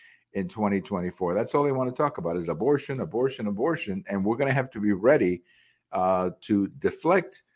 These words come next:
those, uh, attacks and then force the Democrats to talk about the economy and the border and everything else,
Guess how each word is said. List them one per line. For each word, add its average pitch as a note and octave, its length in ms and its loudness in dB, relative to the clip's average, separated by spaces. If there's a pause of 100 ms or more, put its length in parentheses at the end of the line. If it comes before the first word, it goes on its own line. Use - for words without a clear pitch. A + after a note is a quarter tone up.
(320)
those, G2+ 480 4
uh, F#2 240 2
attacks F2 580 0
and G2 280 0
then A2+ 260 2
force B2 420 0
the G2 100 -4
Democrats G2+ 680 0
to G2+ 100 -8
talk G2+ 260 2
about G2 200 -2
the F#2+ 140 -2
economy F#2 720 0
and F2+ 140 -4
the F2 60 0
border F#2 500 2
and E2+ 100 -2
everything F#2+ 400 -4
else, G2 280 -2